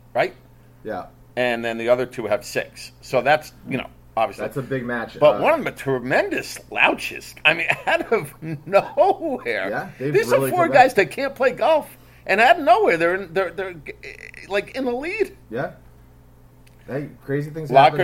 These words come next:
Speaker 2: inside.
Speaker 1: ninety-one, uh, I believe Dave Prudente, our, our first guest, is in Team Locker ninety-one, correct?
Speaker 2: Yeah.
Speaker 1: What if Prudente had gotten that hole in one during a,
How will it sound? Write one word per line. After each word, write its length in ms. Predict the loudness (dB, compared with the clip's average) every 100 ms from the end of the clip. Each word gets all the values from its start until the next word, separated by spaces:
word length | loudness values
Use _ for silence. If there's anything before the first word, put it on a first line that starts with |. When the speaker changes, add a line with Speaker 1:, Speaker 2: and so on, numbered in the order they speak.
| 0
Speaker 2:
inside. 60 |
Speaker 1:
ninety-one, 640 | 0 0 0 2 0 -2 -12 -20 -2 6
uh, 280 | 10 10 8
I 80 | 4
believe 460 | 2 -2 -6 -8 -6
Dave 160 | -6 -4
Prudente, 540 | -4 -4 -6 -4 0
our, 260 | 0 0 -6 -14 -4
our 280 | -2 -2 -4 -14 -20 -20 -20 -20 -18
first 300 | -4 -4 -2
guest, 260 | -2 -2 -4
is 240 | -12 -10
in 260 | -10 -10 -14 -16
Team 320 | -12 -10 -6
Locker 280 | -4 -4 -4
ninety-one, 500 | -8 -8 -8 -10 -12 -12 -4
correct? 280 | -4 -4 -8
Speaker 2:
Yeah. 220 | -10 -10
Speaker 1:
What 300 | 4 8 8
if 120 | 6
Prudente 360 | -4 0 0 0
had 180 | -4 0
gotten 220 | 0 2
that 100 | 2
hole 240 | 2 0
in 60 | -2
one 180 | -4 -4
during 320 | 0 0
a, 40 | 0